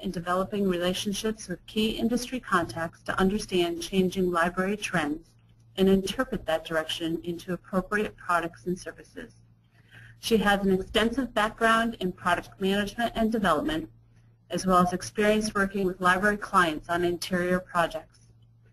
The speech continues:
Janet has been a panelist on webinar and conference presentations and routinely moderates demco's webinar program.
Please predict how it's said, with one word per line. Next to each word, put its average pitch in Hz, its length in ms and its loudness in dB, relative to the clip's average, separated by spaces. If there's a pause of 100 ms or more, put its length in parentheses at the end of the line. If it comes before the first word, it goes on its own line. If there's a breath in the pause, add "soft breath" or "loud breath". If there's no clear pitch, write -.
(260)
Janet 170 360 2
has 175 200 -2
been 170 160 0
a 160 80 0
panelist 214 640 0
on 165 160 -2
webinar 208 500 4
and 190 120 -2
conference 190 440 0
presentations 190 1000 -4 (480 soft breath)
and 170 180 0
routinely 240 800 0
moderates 175 520 2
demco's 185 500 -2
webinar 175 480 0
program. 156 520 -2